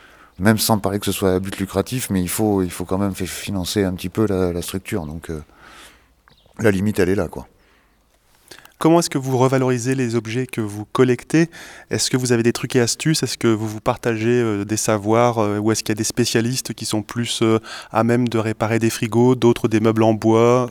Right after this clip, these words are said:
Speaker 2: Comment ça se passe ?
Speaker 1: On a réparti donc, euh, les dix salariés. On s'est réparti sur, euh, cinq, euh, pôles d'activité.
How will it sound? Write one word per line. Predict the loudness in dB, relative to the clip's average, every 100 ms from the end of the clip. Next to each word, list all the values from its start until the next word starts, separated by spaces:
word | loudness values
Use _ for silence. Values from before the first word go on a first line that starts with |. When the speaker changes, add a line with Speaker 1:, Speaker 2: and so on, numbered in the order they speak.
| -4
Speaker 2:
Comment | -2 -2
ça |
se | -2
passe ? | 0 0 -4 _ _ _ _ _ _ _ _ -20 -20 _
Speaker 1:
On | -2 0
a |
réparti | 2 2 2 0 -4
donc, | -2 0
euh, | 0
les | 0
dix | -2
salariés. | -2 0 0 0 0 -2 -14 -20 -20 -20 -20 -10
On |
s'est | -2 0
réparti | 2 0 -2 -6
sur, | -4 -2 0 2
euh, | 2 0
cinq, | -2 -2 -2 0
euh, | 2 2
pôles | 2 2 4
d'activité. | 2 0 -8 0 2 2